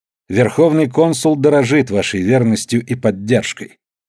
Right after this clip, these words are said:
«Дуарте слюнявый маразматик, но пока вы даете корабли, позволяющие не развалить империю на куски, я, так и быть, не стану превращать ваши планетки в стекло. И, может статься, все останутся в выигрыше».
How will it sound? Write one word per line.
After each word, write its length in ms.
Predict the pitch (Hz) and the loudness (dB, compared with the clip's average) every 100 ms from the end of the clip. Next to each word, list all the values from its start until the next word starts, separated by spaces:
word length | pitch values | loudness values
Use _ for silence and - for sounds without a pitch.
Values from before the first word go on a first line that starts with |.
| _ _ _ _ - | _ _ _ _ -16
«Дуарте 560 | 107 92 101 95 98 | -4 0 2 0 -4
слюнявый 540 | - 92 92 101 92 90 | -8 -6 -2 0 0 0
маразматик, 880 | 87 85 80 82 104 - 202 - _ _ _ _ _ | -2 -2 -4 -2 -2 -4 -10 -16 _ _ _ _ _
но 140 | - 104 | -8 -6
пока 280 | 104 117 | -4 -2
вы 80 | 101 | -2
даете 400 | 85 98 107 107 | 0 0 0 -2
корабли, 400 | - 87 85 139 | -6 -6 -4 -4
позволяющие 800 | 127 80 87 95 85 - 98 85 _ _ | -4 -6 -4 -2 -4 -4 -4 -6 _ _
не 140 | 110 131 | 0 0
развалить 500 | 120 101 113 104 - | 2 0 0 0 -2
империю 400 | 90 110 87 87 | -2 -2 0 -2
на 100 | 87 | -6
куски, 560 | 95 - - 139 127 - _ _ - | -8 -8 -2 0 -2 -8 _ _ -4
я, 160 | 156 | -2
так 220 | 196 170 | 0 -2
и 20 | 175 | 0
быть, 240 | 185 196 | 0 0
не 120 | 185 | -2
стану 380 | 160 - 143 120 | -4 0 2 2
превращать 580 | 113 107 104 - 117 107 | 0 0 0 0 -2 0
ваши 220 | 107 110 | -2 -2
планетки 520 | - 101 110 127 - | -4 0 0 0 -4
в 100 | 107 | -6
стекло. 560 | - 117 - 95 69 - _ _ _ _ - | -6 -8 -8 -10 -14 -18 _ _ _ _ -2
И, 80 | |
может 300 | 113 165 180 | 2 2 0
статься, 680 | - - 190 - - 180 - | -2 0 0 0 -2 0 -2
все 380 | - - 139 160 | -8 -4 0 2
останутся 680 | - 127 - 117 113 117 135 | 0 -6 -2 0 0 -2 -4
в 160 | 120 85 | -4 -4
выигрыше». 560 | 90 - - - - | -8 -10 -10 -10 -12